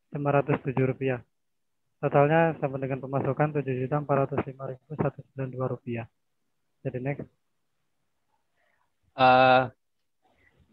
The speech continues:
Speaker 2: iya. Lanjut ke Syamil Berbagi ya, eh, teman-teman semuanya. Eh, sebelumnya izin, apa namanya, intro dulu untuk Syamil Berbagi itu dulu, eh, namanya Jatinangor Berbagi.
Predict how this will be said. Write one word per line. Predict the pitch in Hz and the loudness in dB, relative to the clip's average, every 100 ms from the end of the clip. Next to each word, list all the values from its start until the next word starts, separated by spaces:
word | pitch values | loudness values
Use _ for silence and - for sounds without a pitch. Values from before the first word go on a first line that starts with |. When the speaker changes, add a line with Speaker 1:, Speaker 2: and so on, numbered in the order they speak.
| - _ _ 196 - _ _ _ _ _ - _ | -20 _ _ -20 -20 _ _ _ _ _ -20 _
Speaker 2:
iya. | 120 123 110 - _ _ _ _ _ _ _ _ _ _ _ _ | 2 2 2 -4 _ _ _ _ _ _ _ _ _ _ _ _
Lanjut | - 131 131 135 | 2 4 4 0
ke | 143 | 2
Syamil | 131 127 127 | 2 2 0
Berbagi | 120 120 110 120 | 2 4 4 4
ya, | 139 147 139 | 2 2 -2
eh, | 120 113 110 | 0 0 0
teman-teman | 113 113 113 | -4 -2 -4
semuanya. | 113 113 104 107 120 110 | -4 -2 0 2 2 2
Eh, | 110 107 - - | 0 0 -4 -2
sebelumnya | 131 127 120 131 147 | 4 6 8 8 8
izin, | 139 120 113 120 120 | 6 4 4 4 4
apa | 113 120 | 2 2
namanya, | 120 117 120 - | 0 -2 -2 0
intro | 117 110 110 | 0 2 2
dulu | 110 107 120 | 2 2 0
untuk | 117 117 | 0 -4
Syamil | 117 107 | -2 -2
Berbagi | 110 107 101 120 | 0 0 2 0
itu | 123 131 | 0 -2
dulu, | 117 117 127 | 0 0 0
eh, | 110 110 | 0 -2
namanya | 110 107 107 117 | -4 -12 -10 -6
Jatinangor | 113 110 107 107 | -6 -6 -6 -6
Berbagi. | 107 98 98 95 | -4 -6 -6 -14